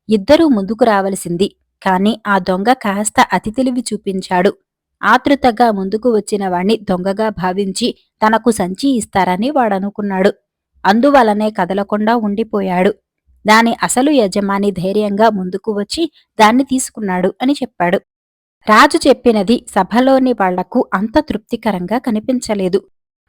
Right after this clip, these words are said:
ఇది గమనించిన సుందరవర్మ ఒకసారి సభికుల కేసి చూసి మంత్రితో, "మీరింకా ఏదో సంశయంలో ఉన్నట్టున్నారు," అన్నాడు. "అవును ప్రభూ," అన్నాడు మంత్రి వినయంగా. రాజు చిన్నగా నవ్వి,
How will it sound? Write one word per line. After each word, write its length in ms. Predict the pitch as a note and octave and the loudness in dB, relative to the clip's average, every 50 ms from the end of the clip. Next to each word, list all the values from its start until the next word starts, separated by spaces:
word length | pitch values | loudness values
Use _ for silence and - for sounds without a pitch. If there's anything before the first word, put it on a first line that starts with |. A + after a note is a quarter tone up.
| _ - | _ 0
ఇది 220 | C4 C#4 D4+ D4 | 2 2 2 4
గమనించిన 720 | G#3+ A#3 G#3+ G#3+ A#3 C4 D4 E4 E4 D#4 D#4 - D#4 D4+ D4 | 4 4 4 4 4 4 4 6 4 2 2 2 0 0 0
సుందరవర్మ 800 | - - G#3 G#3 G#3 A3+ A#3+ C4 B3 - G#3 F#3+ F#3+ F#3+ G3+ A3+ - - | 0 -2 -4 -2 0 0 0 0 0 -2 -4 -4 -2 0 0 0 0 -2
ఒకసారి 480 | A3+ G#3+ - A#3 - G#3+ F#3+ G3 A3 C4 | -6 -4 -4 -4 -4 -2 -2 -2 -2 -2
సభికుల 540 | - - G3 E3 - A3 G#3+ - B3+ B3 A#3+ | -2 -4 -8 -6 -6 -8 -4 -2 -2 -2 -2
కేసి 380 | A#3+ - G#3 G3 - G#3+ G3+ - - | -4 -4 -6 -6 -6 -8 -10 -8 -8
చూసి 300 | F#3 F3 - - A#3+ - - | -8 -8 -4 -6 -6 -6 -4
మంత్రితో, 720 | G3 F#3 F3+ F#3 G3+ - - A3 A3 _ F3+ F3+ G3+ - - _ _ _ _ _ _ _ _ _ - | -4 -4 -4 -6 -4 -2 -4 -4 -2 _ 0 0 0 0 -4 _ _ _ _ _ _ _ _ _ 2
"మీరింకా 420 | A#3+ C4 C4 B3+ A#3+ A#3 - D4+ | 2 2 4 2 0 0 0 2
ఏదో 300 | D#4 C#4 A#3 G#3+ B3 C4 | 2 4 2 2 2 0
సంశయంలో 600 | B3+ A3 G3 G3 G3 - B3+ C4+ C4 B3 A#3+ A#3+ | 0 0 -4 -4 -2 -2 0 0 0 0 0 0
ఉన్నట్టున్నారు," 760 | A#3 G#3 G3 G3 G3+ G#3+ G#3 - G#3 G3 G3 F#3+ G3+ C4+ G4 - _ | 0 -2 -2 -4 -4 -6 -6 -6 -6 -4 -4 -2 -2 -2 -2 -2 _
అన్నాడు. 420 | G#3 F#3+ F3+ F3 E3+ E3+ E3 - - - _ _ _ _ _ _ _ _ _ _ _ _ _ _ | -2 -2 -2 -2 -4 -4 -4 -6 -6 -8 _ _ _ _ _ _ _ _ _ _ _ _ _ _
"అవును 360 | - F#3 F#3 F#3+ A#3+ C#4 F4 E4+ | -2 -2 0 2 2 2 0 0
ప్రభూ," 460 | - B3+ G#3 F3 D3+ G3+ A#3 C4 C#4 - _ _ | 0 -2 -2 -2 -2 -2 -2 -2 -4 -8 _ _
అన్నాడు 380 | G3+ G3 G3 F#3+ F#3 F#3 G3 A3 | -6 -4 -2 -2 -2 -2 -2 -2
మంత్రి 400 | G#3 F#3+ F#3 F#3 F#3+ - A#3+ B3+ | -2 -2 -4 -6 -4 -2 -2 -2
వినయంగా. 580 | A3 G3+ F#3+ G3 G3+ G3+ G3 F#3 F3+ F#3+ G3 - _ _ _ _ _ _ _ _ _ _ _ _ _ - | -2 -2 -4 -6 -6 -6 -6 -2 0 0 0 0 _ _ _ _ _ _ _ _ _ _ _ _ _ -4
రాజు 280 | E3+ F3 F3+ F#3 G#3 | 0 0 0 0 -2
చిన్నగా 460 | G#3+ - - F3+ F3 F#3 F#3 - G3 | -6 -6 -6 -6 -6 -6 -4 -4 -4
నవ్వి, 440 | F#3+ F3+ F3+ F3+ E3+ - C4+ E4 D#4+ | -4 -4 -6 -6 -4 -4 -4 -4 -4